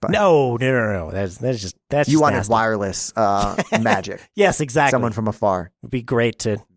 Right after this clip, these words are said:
Speaker 1: Mm, evil.
Speaker 2: <laughs> Zap.
Speaker 1: Turn
Speaker 2: Um,
Speaker 1: the Bluetooth on evil and then turn it off.
Speaker 2: That's why. Yeah, exactly. Yeah,
Speaker 1: <laughs>
Speaker 2: and, oh, I forgot to turn Bluetooth on. Uh, Last Crusade, I've got it as a six and a half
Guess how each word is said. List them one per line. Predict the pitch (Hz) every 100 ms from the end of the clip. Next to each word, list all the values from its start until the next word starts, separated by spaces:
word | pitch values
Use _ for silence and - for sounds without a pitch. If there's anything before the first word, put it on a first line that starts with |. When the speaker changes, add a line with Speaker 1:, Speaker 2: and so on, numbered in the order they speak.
| 90
Speaker 1:
Mm, | 92 - -
evil. | 160 98 - _ _
Speaker 2:
<laughs> | - - - - - _ _ _ _ _ _ 92
Zap. | 92 101 73 - _ _ _ _ -
Speaker 1:
Turn | 135
Speaker 2:
Um, | 139 147 143 139 139 135
Speaker 1:
the | 131
Bluetooth | 104 101 101 90
on | 95 92
evil | 101 95 90 98 95
and | 92
then | 87
turn | 92
it | 90
off. | 90
Speaker 2:
That's | 123 208 262 208
why. | 262 311 202
Yeah, | 170 254 233
exactly. | 208 - 127 135 135
Yeah, | 151 131
Speaker 1:
<laughs> |
Speaker 2:
and, | 113 110
oh, | 139 123
I | 90 87 90
forgot | - 127 143 -
to |
turn | 170 180 185
Bluetooth | 320 262 101 -
on. | - _ _ _ _ - - _ -
Uh, | 151 151 143 143
Last | 165 190 -
Crusade, | 196 190 190
I've | 143 143
got | 156 156
it | 151
as | 139 135 135 131
a | 120 123 117
six | - -
and | 143
a |
half | 120 139 202 -